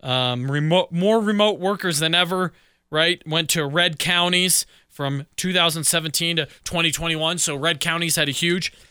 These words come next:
uptick. Do, do, do, do. We're cruising on here. I think I got everything, folks. I think I gave you everything I had, threw the kitchen sink at you. We talked about the divide in America and how these corrections aren't gonna be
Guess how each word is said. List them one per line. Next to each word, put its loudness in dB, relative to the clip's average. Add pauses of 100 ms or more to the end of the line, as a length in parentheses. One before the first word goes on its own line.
(240)
uptick. 0 (360)
Do, 0
do, -4
do, -2
do. -2
We're -4
cruising 0
on 2
here. 2
I 4
think 0
I 2
got 4
everything, -2
folks. -10
I -4
think -2
I 2
gave 0
you 2
everything 0
I 2
had, 2
threw -4
the -10
kitchen -6
sink -2
at 0
you. 0 (260)
We -6
talked 0
about 2 (200)
the 0
divide 2
in 0
America 0 (280)
and 0 (260)
how 0
these -2
corrections -2
aren't -4
gonna 2
be 0